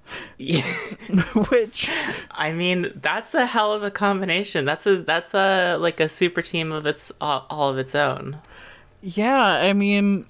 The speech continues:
Speaker 2: um, you know, <laughs> maybe he just needs to be fed some Joker mush and he'll be okay.
Speaker 1: Yeah.
Speaker 2: Um, Joker mush is possibly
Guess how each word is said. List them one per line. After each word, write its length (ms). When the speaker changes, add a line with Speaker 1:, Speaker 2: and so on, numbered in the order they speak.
Speaker 2:
um, 640
you 120
know, 540
<laughs> 60
maybe 540
he 160
just 220
needs 220
to 60
be 140
fed 260
some 220
Joker 400
mush 460
and 140
he'll 120
be 220
okay. 500
Speaker 1:
Yeah. 640
Speaker 2:
Um, 400
Joker 380
mush 320
is 220
possibly 580